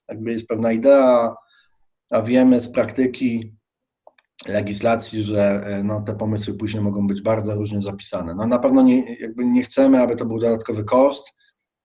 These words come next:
i takie są bardziej pomysły, aby to nie był dodatkowy koszt dla pracodawcy, no bo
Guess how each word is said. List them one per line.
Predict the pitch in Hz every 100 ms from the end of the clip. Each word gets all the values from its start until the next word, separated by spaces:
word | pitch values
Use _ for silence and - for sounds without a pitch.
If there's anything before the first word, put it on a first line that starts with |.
| _
i | - -
takie | 123 113 117
są | 123 113
bardziej | 113 110 107
pomysły, | 107 107 113 113 117 107
aby | 104 101
to | 104
nie | 110
był | 110
dodatkowy | 104 101 107 104
koszt | 104 104 101
dla | 101
pracodawcy, | 98 98 - 104 104 - 110
no | 104
bo | 101 101 101